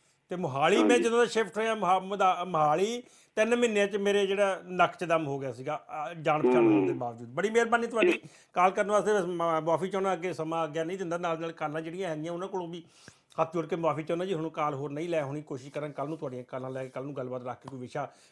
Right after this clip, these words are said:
Speaker 1: ਕੱਲ੍ਹ ਨੂੰ ਅਣਜਾਣ ਸਾਹਿਬ ਨੂੰ ਵੀ ਕੱਲ੍ਹ ਨੂੰ, ਅਹ, ਕਰਾਂਗੇ ਬੇਨਤੀ। ਤੇ ਨਾਲ ਨਾਲ ਇੱਕ ਵਾਰ ਫਿਰ ਮੈਂ, ਅਹ, ਦੱਸ ਦਿਆਂ ਕਿ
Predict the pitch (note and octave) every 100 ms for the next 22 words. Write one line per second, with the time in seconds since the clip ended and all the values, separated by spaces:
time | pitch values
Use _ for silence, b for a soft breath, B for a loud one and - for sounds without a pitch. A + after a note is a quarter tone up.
0 | - C#3+ D#3 C#3+ C#3 C#3 D#3+ D#3+ D#3 D3+
1 | D#3+ D3+ C3 C3 C3+ B2+ D3 D#3 C#3 C#3+
2 | C3+ E3+ - B B B F#3+ F3+ F#3+ G#3
3 | G3+ G#3 G3 G#3 A#3 A3 G3+ E3 - F3
4 | D#3+ D#3+ D#3 D#3 D3+ D3 B2 D#3+ F3+ A#3+